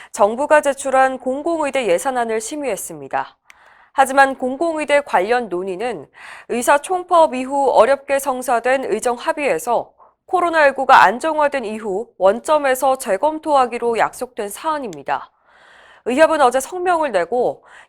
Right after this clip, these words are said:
예산을 편성하겠다는 것은 공공의대 정책을 강행하지 않겠다는 이 합의를 위반하는 거라고 비판했습니다. 또 박능우 보건복지부 장관이 여야 의원들 앞에서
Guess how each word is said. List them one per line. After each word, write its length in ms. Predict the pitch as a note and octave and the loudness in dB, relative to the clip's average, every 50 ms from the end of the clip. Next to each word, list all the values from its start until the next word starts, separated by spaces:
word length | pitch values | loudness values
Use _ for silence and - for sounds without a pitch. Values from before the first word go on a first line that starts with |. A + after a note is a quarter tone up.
| - | -2
예산을 460 | G3 G3 A3 C4 F4 F4 E4 E4 D#4+ | 0 2 2 2 2 2 2 0 -2
편성하겠다는 960 | D#4+ D#4+ F4+ F#4 F4+ - F#4+ F4 E4 D#4+ D4+ C#4+ D4 - - C4 B3 B3+ B3 A#3+ | -4 -6 -8 -8 -4 -2 0 2 2 2 2 0 0 0 0 0 0 -2 -2 -2
것은 480 | A3 F#3+ F#3+ - C4+ C#4+ D4 D4+ D4+ | -2 -2 -2 -2 -4 -6 -6 -8 -12
공공의대 680 | - _ - A#3+ A3 C4 - D#4+ D#4+ D#4 C#4+ C4+ C#4 C4 | -12 _ -8 -6 -6 -6 -6 -6 -4 -4 -2 0 -2 0
정책을 560 | C4 A#3+ G3+ G#3 G#3+ - A3+ G3+ B3 C#4 C#4+ | 0 -2 -6 -6 -6 -6 -4 0 0 0 0
강행하지 640 | C#4+ - - G3 A3 B3+ C4+ C4 B3+ A3+ A3 - A#3+ | 0 -2 -2 -2 -2 -2 -2 0 0 0 2 2 2
않겠다는 800 | G3 E3 E3 - B3+ A#3+ A#3+ - G3+ F3 F3+ A#3+ C4 A#3 F3 - _ - - - | 2 2 0 -4 -8 -8 -4 -2 -2 -2 0 -2 -4 -4 -6 -10 _ -20 -20 -16
이 140 | - F3+ F#3 | -12 -10 -10
합의를 520 | F#3 - - F4+ - F4+ E4+ E4 C#4+ F#3+ | -8 -2 0 0 0 0 0 -2 -4 -4
위반하는 480 | F3+ G#3 A3 C4+ C#4+ C#4+ C4+ A#3 A3+ A3 | -6 -4 -2 -2 -2 -2 -2 -4 -6 -6
거라고 360 | G3 F#3 E3+ E3 D#3 - E3 | -6 -4 -4 -6 -6 -8 -12
비판했습니다. 1000 | - - G#3 G#3 - A#3+ G#3 G3 G#3 - - B3+ G#3+ D#3+ C3+ - C#3+ - - - _ _ _ _ _ _ _ _ _ _ _ _ _ _ | -14 -16 -16 -10 -8 -8 -8 -8 -10 -12 -12 -12 -14 -14 -12 -12 -12 -12 -12 -16 _ _ _ _ _ _ _ _ _ _ _ _ _ _
또 80 | B3 C4 | -6 0
박능우 480 | - C4 A#3 B3 C#4 D4+ D#4 D#4 D#4+ | 2 2 2 2 0 -2 -2 -2 -2
보건복지부 720 | D4+ - C4+ C#4 C#4+ D#4+ D#4+ D4+ D4+ D4 - - D4 C4+ C#4 | -2 -2 -2 2 2 2 2 2 -2 -4 -4 -6 -6 -4 0
장관이 640 | C4 C4 A#3+ A#3 A3 A3 G3 G3+ B3+ C4 G#3+ D3+ C3+ - - - - - - | 2 2 2 2 2 2 2 2 0 -2 -2 -2 -4 -6 -14 -20 -16 -2 4
여야 320 | F#3 F#3+ G#3 B3+ C#4+ C#4+ | 6 6 6 6 6 4
의원들 520 | B3+ E3+ - A#3+ C4 C#4+ C#4+ C#4 C4+ C#4 B3 | 4 4 2 0 2 0 0 2 2 2 2
앞에서 640 | A#3+ A3 - - A3+ G#3 A3 - B3+ B3+ B3+ B3+ | 2 2 2 0 -4 -4 -2 0 0 0 0 -2